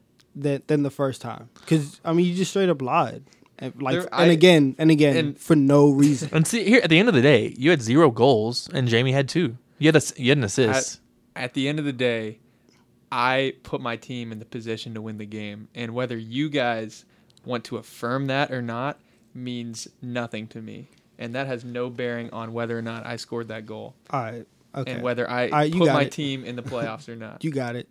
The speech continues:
Speaker 1: You got it. Let's move on to something that
Speaker 2: <laughs>
Speaker 1: actually matters. The fact that I was right, I wanna, I wanna make that very, very clear. So softball went out and did their thing,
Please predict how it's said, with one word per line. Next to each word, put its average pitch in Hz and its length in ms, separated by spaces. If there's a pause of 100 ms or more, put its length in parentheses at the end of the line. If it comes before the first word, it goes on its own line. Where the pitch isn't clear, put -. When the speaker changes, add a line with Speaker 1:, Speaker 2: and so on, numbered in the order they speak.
(120)
Speaker 1:
You 139 120
got 120 200
it. - 100 (300)
Let's 180 240
move 214 180
on 190 140
to 170 100
something 175 480
that 143 200
Speaker 2:
<laughs> - 40
Speaker 1:
actually 156 460
matters. 123 500 (500)
The 147 100
fact 175 320
that 147 160
I 151 160
was 147 260
right, 151 640 (340)
I 135 60
wanna, 143 320
I 139 80
wanna 139 240
make 139 220
that 135 160
very, 143 260
very 139 240
clear. 143 380 (520)
So - 140
softball 160 520
went 160 160
out 160 260
and 127 200
did 160 200
their 156 160
thing, 147 500